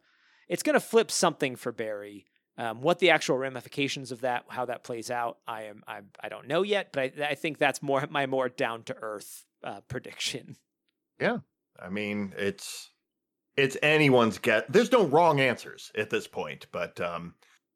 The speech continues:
Speaker 2: no, I, I like, uh, I like a lot of your prediction. I like the idea that Albert,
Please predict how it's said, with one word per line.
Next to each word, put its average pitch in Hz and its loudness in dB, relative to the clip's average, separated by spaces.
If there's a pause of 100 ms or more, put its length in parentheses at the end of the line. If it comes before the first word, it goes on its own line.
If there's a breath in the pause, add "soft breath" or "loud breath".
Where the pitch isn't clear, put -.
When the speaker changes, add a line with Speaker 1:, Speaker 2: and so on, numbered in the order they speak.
(180)
Speaker 2:
no, 151 4
I, 156 4 (140)
I 131 6
like, 147 2 (400)
uh, 110 4
I 113 2
like 113 0 (960)
a 123 2
lot 117 4
of 151 0
your 101 0
prediction. 90 -8
I 85 -2
like 107 0
the 113 2
idea 90 -4
that 92 -2
Albert, 92 0